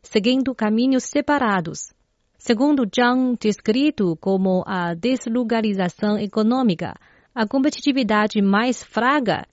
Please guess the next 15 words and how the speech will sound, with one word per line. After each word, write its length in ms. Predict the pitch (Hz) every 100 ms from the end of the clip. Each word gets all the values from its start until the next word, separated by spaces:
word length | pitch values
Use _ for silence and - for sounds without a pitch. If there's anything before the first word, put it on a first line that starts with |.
| -
e 80 | 202
a 100 | 196
falta 480 | - 269 302 262
de 160 | 226 208
capacidade 680 | 190 185 190 185 190 196 185
de 120 | 196
fornecer 800 | 180 254 254 233 202 - 214 220 -
empregos 720 | 208 180 185 202 220 233 -
de 120 | 214
qualidade 760 | - 254 262 208 185 185 202 208
na 160 | 196 180
indústria 680 | 185 185 208 - 208 202
de 160 | 202 196
manufatura 800 | 185 190 180 175 160 202 208 220
tradicional 840 | 240 247 233 - 180 180 190 214